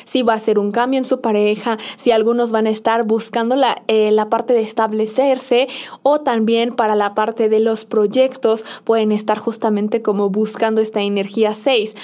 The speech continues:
porque pues esta parte de fertilidad no solamente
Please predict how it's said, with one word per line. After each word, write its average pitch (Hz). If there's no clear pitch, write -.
porque 214
pues 214
esta 226
parte 233
de 240
fertilidad 202
no 208
solamente 202